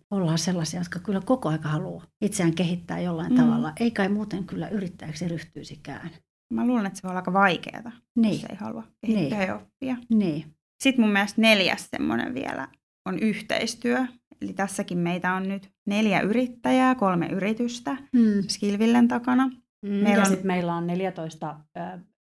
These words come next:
Speaker 3: asiantuntijaa vielä meidän lisäksi mukana.
Speaker 2: Kyllä,
Speaker 1: Kyllä.
Speaker 2: meidän kurssilla.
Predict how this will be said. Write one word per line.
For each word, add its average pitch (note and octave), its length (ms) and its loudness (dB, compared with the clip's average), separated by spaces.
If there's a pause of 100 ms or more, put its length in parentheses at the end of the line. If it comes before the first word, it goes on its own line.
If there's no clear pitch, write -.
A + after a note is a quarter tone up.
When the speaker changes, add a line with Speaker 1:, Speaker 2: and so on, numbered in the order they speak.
(260)
Speaker 3:
asiantuntijaa A3 800 -2
vielä E3+ 200 -2
meidän E3 460 -2
lisäksi A#3+ 380 -10
mukana. C4 340 -10 (140)
Speaker 2:
Kyllä, G3+ 160 2
Speaker 1:
Kyllä. G#3+ 160 6
Speaker 2:
meidän F#3 240 4
kurssilla. A#3+ 680 2